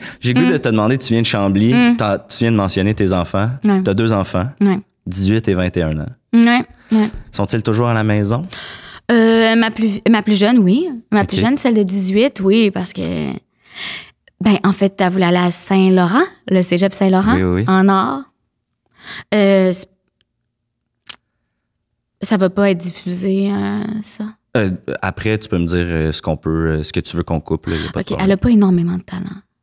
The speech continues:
Speaker 1: En or ?
Speaker 2: En tout, en
Speaker 1: Ok,
Speaker 2: tout.
Speaker 1: elle est pas douée, là.
Speaker 2: Elle est pas très douée. Elle veut faire de, du, du théâtre.
Speaker 1: Ah.
Speaker 2: Mais elle est pas douée. Elle est, euh, elle a jamais vu de théâtre.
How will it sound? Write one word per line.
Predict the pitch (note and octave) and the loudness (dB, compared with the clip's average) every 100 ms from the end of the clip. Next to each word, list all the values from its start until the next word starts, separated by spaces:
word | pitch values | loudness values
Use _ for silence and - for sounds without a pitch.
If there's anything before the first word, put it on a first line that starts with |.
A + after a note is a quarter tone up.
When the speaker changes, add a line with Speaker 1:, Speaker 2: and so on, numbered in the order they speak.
| _ | _
Speaker 1:
En | - F2 | -6 -2
or ? | F2 G#2+ A2 - _ _ _ _ _ _ _ - | -2 -4 -6 -12 _ _ _ _ _ _ _ -4
Speaker 2:
En | F#3+ F#3 - | -2 -2 -6
tout, | - - - _ _ - | -12 -16 -18 _ _ -6
en | G3 | -4
Speaker 1:
Ok, | F#2+ | -2
Speaker 2:
tout. | F#2+ E2 - - | -4 -6 -8 -12
Speaker 1:
elle | D2+ | -10
est | |
pas | - | -8
douée, | E2+ G#2+ D#2+ | -8 -8 -8
là. | D2 - - - - - | -10 -14 -16 -16 -10 -4
Speaker 2:
Elle | |
est | G3 | -2
pas | C4 | -2
très | - C#4 | -2 -2
douée. | G3+ F#3+ G#3 A#3+ | 0 0 2 0
Elle | G3 | 0
veut | F#3 | -2
faire | F3+ A3+ B3 A3+ | -2 -4 -4 -2
de, | G3 F3 F3 F3 | -2 -2 -4 -4
du, | E3 F3+ F3+ | -4 -4 -4
du | E3 | -8
théâtre. | D#3+ F#3 F3+ - _ _ _ _ - | -8 -8 -8 -14 _ _ _ _ 0
Speaker 1:
Ah. | |
Speaker 2:
Mais | G3+ F#3+ F#3+ | 2 2 0
elle | D#3+ E3+ | -2 -2
est | F3 | -2
pas | - C4 | -2 0
douée. | G#3+ G#3 A#3+ D4+ _ _ _ _ | 2 0 -2 -6 _ _ _ _
Elle | F#3 F3+ | -2 2
est, | F3 F3 | 2 2
euh, | E3+ F3 - - - _ _ _ - | 0 -2 -6 -18 -20 _ _ _ -4
elle | G3 F#3+ | 2 4
a | G3 F#3+ | 4 2
jamais | F#3 G3 A3+ A#3 | 2 2 4 4
vu | F#3+ G#3 G3+ | 2 0 0
de | D#3+ | -2
théâtre. | - - - - - | -2 -4 -4 -8 -16